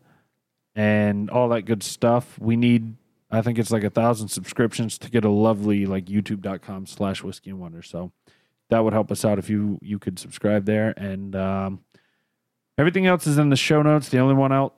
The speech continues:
that I wanna throw out there is contact at whiskey wonder dot com. That is our email straight to us. We also have in the show notes direct ones to us individually. If you wanna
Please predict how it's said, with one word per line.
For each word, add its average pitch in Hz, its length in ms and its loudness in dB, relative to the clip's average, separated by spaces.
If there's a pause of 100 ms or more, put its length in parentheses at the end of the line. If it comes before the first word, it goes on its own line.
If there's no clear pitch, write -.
(100)
that 120 180 2
I 123 60 6
wanna 123 240 2
throw 123 280 4
out 120 180 0
there 120 160 4
is 107 120 0
contact 123 600 0
at 101 80 0
whiskey 120 280 0
wonder 110 240 2
dot 101 220 -4
com. 165 400 0 (640)
That 113 340 2 (140)
is 107 220 -2
our 117 180 4
email 123 440 2
straight 117 320 0
to - 100 -2
us. 131 540 -2
We 107 160 -2
also 107 480 2
have 110 120 0
in 104 40 -2
the 101 80 -2
show 113 200 0
notes 110 260 0
direct 107 420 0
ones 107 260 0
to 104 240 0
us 107 220 -2
individually. 127 600 0 (800)
If 170 120 4
you 160 100 4
wanna 156 240 2